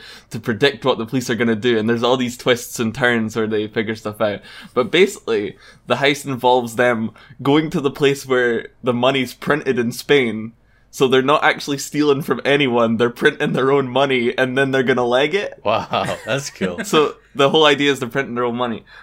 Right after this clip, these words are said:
Speaker 1: But the, the game idea in my head, so Misty's been talking about that S C P game
Speaker 2: Hmm.
Speaker 1: recently, where it's like a multiplayer,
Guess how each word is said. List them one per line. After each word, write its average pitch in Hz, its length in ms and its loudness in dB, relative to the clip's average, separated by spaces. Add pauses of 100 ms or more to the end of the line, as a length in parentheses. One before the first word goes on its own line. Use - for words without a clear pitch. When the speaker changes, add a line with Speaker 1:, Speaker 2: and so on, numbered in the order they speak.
(160)
Speaker 1:
But 131 440 2
the, 131 360 4
the 113 140 -2
game 147 400 -2
idea 117 580 -4
in 113 120 -8
my 117 200 -4
head, 92 320 -10
so 101 520 -6
Misty's 139 340 -2
been 151 120 -6
talking 135 200 -4
about 123 140 -2
that 113 180 0
S 123 160 -2
C 120 140 -4
P 117 180 -4
game 98 460 -6 (100)
Speaker 2:
Hmm. 92 300 -10
Speaker 1:
recently, 98 640 -8 (320)
where 113 200 2
it's - 300 -2
like 117 140 0
a 117 40 -2
multiplayer, 120 920 0